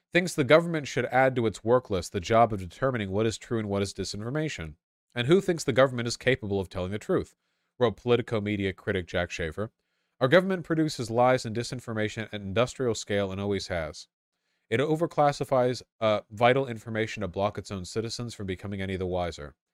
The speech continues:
It pays thousands of press aides to play hide the salami with facts. Okay,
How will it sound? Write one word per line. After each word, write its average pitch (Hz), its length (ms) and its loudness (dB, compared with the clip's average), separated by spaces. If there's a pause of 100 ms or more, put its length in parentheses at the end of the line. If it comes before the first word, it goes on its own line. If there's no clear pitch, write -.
(280)
It 113 100 -4
pays 127 280 0
thousands 131 460 2
of 110 120 -6
press - 280 -4
aides 98 220 -2
to 95 80 -10
play 98 180 -4
hide 101 280 -2
the 98 80 -6
salami 92 400 -6
with 85 160 -8
facts. - 480 -10 (600)
Okay, 131 320 4